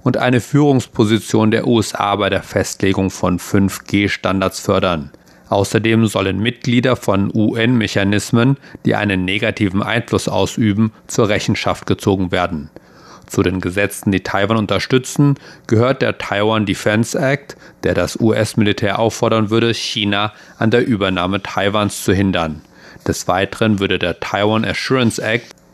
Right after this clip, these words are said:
den U S A Rückendeckung für Taiwans sinnvolle Beteiligung an internationalen Organisationen geben.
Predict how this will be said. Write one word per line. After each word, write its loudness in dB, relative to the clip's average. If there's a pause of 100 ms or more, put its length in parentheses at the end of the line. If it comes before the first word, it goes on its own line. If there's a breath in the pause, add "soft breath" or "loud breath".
(160)
den 2
U 0
S -6
A 0
Rückendeckung 2
für 0
Taiwans -2
sinnvolle 2
Beteiligung 0
an 0
internationalen 0
Organisationen 0
geben. -4